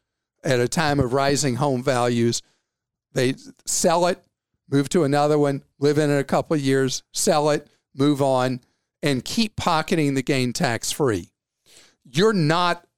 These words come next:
doing that as a long-term s-, uh, as a long-term play. So if you love your home, you love the neighborhood you're in, remember, selling a home is not cost-free. You have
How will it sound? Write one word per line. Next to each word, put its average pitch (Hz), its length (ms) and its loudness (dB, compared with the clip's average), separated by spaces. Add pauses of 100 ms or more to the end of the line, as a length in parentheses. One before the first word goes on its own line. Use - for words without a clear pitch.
(640)
doing 175 300 2
that 143 180 2
as 135 140 0
a 147 60 -2
long-term 127 580 -2
s-, - 260 -4 (240)
uh, 110 440 -2
as 156 140 -4
a 175 60 0
long-term 156 460 -2
play. 170 480 -2 (680)
So 143 540 2 (800)
if 143 240 0
you 208 180 2
love 165 400 0
your 196 180 2
home, 147 520 -2 (180)
you 139 140 -4
love 160 220 0
the 170 80 0
neighborhood 156 500 0
you're 131 140 2
in, 123 180 -2
remember, 147 580 0 (280)
selling 220 400 2
a 175 60 0
home 185 340 2
is 147 120 0
not 165 260 -2
cost-free. 135 840 -2 (520)
You 143 140 0
have 135 500 0